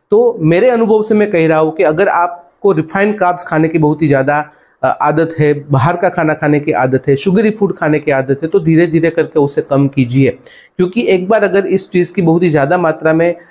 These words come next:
आदत लग जाती है, फिर आपको समय समय पर अगर इस प्रकार का खाना नहीं मिलता है तो आपको गुस्सा आता है,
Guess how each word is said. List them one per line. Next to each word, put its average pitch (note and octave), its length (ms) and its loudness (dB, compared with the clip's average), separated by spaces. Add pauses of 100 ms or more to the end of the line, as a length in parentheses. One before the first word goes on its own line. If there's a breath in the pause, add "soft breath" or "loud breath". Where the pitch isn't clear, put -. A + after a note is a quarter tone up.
(180 loud breath)
आदत D#3 340 0
लग D#3+ 160 0
जाती D3+ 320 0
है, D3+ 60 4
फिर F3+ 220 -2
आपको D#3+ 260 0
समय F#3 320 2
समय E3+ 280 2
पर E3 160 0
अगर D3+ 220 0
इस D3+ 80 -2
प्रकार C#3+ 320 -2
का - 180 -14
खाना C#3+ 280 0
नहीं C3+ 320 2
मिलता D#3+ 320 0
है D#3 100 0
तो F3+ 120 -2
आपको - 380 -2
गुस्सा D3+ 340 0
आता D#3+ 240 0
है, E3 180 -2